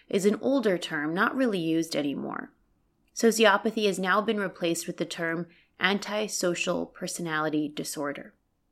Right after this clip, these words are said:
Antisocial personality disorder is defined as a pattern of irresponsible and guiltless behavior that begins often in childhood or in teens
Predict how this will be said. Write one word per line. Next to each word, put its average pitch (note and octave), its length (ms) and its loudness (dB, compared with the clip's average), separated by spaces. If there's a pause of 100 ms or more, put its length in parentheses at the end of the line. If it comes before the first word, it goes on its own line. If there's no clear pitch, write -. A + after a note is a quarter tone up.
(480)
Antisocial B3 560 6
personality F#3+ 640 0
disorder E3 440 0
is E3+ 120 -2
defined A#3 460 2
as G#3 100 2
a F3 60 0
pattern G#3 720 0 (400)
of F3 380 4 (140)
irresponsible F3 1000 2
and E3 240 -2
guiltless - 580 0
behavior D#3+ 640 -2
that - 240 -4
begins A#3+ 560 2
often G#3 400 0
in F3+ 120 -2
childhood E3+ 580 0
or F3 100 2
in E3+ 260 -2
teens F3 580 -4